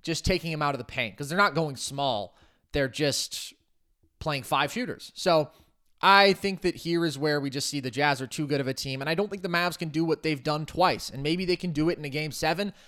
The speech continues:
I don't think they can do it in another best of seven,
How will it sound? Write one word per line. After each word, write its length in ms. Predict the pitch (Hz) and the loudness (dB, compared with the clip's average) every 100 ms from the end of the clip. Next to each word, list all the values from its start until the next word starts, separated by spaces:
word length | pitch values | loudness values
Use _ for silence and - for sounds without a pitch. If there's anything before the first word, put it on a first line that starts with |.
| - _ | -20 _
I 100 | 165 | 4
don't 120 | 196 202 | 6 4
think 140 | 180 | 0
they 80 | 170 | 0
can 120 | 170 | 2
do 160 | 160 160 | 2 2
it 100 | 131 | 0
in 60 | |
another 240 | 151 139 123 | -2 -2 -2
best 360 | 139 131 - | -2 -2 -2
of 100 | 117 | -8
seven, 380 | - 117 110 | -4 -4 -6